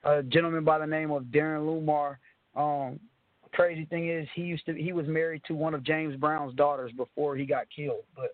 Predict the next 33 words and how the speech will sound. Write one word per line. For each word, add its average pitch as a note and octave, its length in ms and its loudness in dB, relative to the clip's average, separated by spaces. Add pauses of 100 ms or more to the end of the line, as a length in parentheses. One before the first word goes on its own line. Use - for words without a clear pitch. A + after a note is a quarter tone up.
um, C3 300 -2 (380)
anywho, D3 420 0 (360)
um, C#3+ 340 2 (440)
he F3 140 0
would E3 160 6
always, D#3+ 400 0
he E3+ 200 -2
would D#3+ 200 -4
tell E3+ 220 4
me, D#3+ 180 -4
like, C#3+ 300 2
"Don't D#3+ 240 2
be E3 180 0
afraid D#3 420 0
to C#3 60 -2 (100)
fail D#3+ 380 4
because, D3 580 0 (360)
you D#3+ 120 -2
know, D3+ 280 2 (180)
you'll E3+ 340 4
learn E3 160 0
more E3 180 6
from D#3+ 200 0
your C#3 180 2
failures D#3+ 440 4
than D#3 180 2
you D3+ 100 2
were D3+ 320 6
from, D3 340 2
you D#3+ 100 4
know, D3 300 4 (220)
your, D3+ 180 4
your C#3+ 200 2